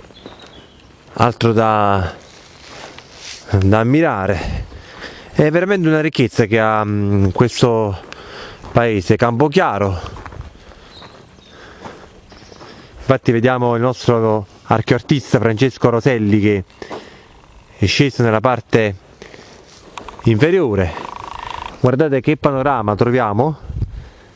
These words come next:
dei Monti del Matese, con un po' di neve lì in lontananza.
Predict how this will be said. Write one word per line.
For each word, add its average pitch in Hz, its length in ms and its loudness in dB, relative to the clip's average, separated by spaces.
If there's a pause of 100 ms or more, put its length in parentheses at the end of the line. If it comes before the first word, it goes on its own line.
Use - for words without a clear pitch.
(340)
dei 117 140 4
Monti 135 260 2
del 123 160 2
Matese, 127 580 0 (1500)
con 110 480 2 (1200)
un 120 120 4
po' 143 140 4
di 131 100 0
neve 127 520 0 (1040)
lì 135 300 2
in 123 240 0
lontananza. 104 760 0